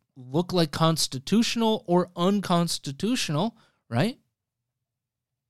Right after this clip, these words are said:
But it is upon all of the rest of us to demand things of our elected officials, for those elected officials to act,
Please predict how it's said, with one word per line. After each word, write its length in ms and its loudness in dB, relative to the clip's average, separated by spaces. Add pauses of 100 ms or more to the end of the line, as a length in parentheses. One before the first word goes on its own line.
(1300)
But 120 2
it 120 2
is 120 0
upon 440 2 (140)
all 320 8
of 120 -4
the 140 4
rest 480 4
of 160 6
us 560 0 (720)
to 340 2 (540)
demand 460 4
things 240 -2
of 120 0
our 180 2
elected 420 -2
officials, 420 -2
for 220 0
those 240 4
elected 400 -2
officials 480 -2
to 220 -2
act, 300 -8